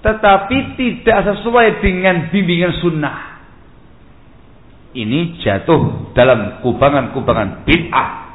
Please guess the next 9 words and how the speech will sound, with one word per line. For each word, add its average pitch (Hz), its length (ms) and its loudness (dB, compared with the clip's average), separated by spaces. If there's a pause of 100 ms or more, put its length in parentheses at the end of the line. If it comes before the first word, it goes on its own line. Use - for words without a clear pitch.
(200)
dan 98 240 -2
kesesatan. 92 480 -10 (1600)
Munharif, 98 720 2 (1040)
bal, 165 440 6 (440)
mubtadi', 110 800 -6
sahibul 98 560 -6
bid'ah, 165 400 0
sahibu 107 240 -4
hawa. 90 400 -4